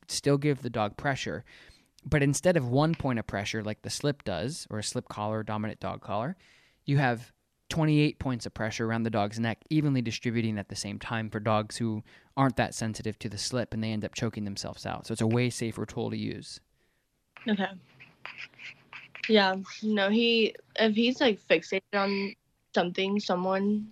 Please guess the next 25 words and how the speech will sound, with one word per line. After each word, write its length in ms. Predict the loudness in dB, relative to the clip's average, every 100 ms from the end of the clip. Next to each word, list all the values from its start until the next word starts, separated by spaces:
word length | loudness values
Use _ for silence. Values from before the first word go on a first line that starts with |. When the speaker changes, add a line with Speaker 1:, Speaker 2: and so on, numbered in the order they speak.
| -10
Speaker 2:
like, 240 | -2 -2 -2
he 580 | -2 0 0 -2 -6 -10 -16 _ -2
will 160 | 0
just 260 | 0 -8 -10
pull. 220 | -10 -10 -12 0
Speaker 1:
Sure. 300 | 6 6 4 _ _ _
Speaker 2:
That's 120 | 0 2
why 320 | 4 6 4 0
I, 60 |
I 40 | -2
can't, 300 | -4 -4 -6
like, 140 | 4
<laughs> 40 |
I 460 | 8 10 10 8 6
have 160 | 4 0
to 100 | -8
just 220 | -8 -6
go 140 | -8 -6
the 120 | -6
opposite 340 | -6 -8 -8
way. 220 | -6 -8 -4
So 160 | 2
I 100 | 4
might, 440 | 4 4 4 0 -2
uh, 240 | 0 0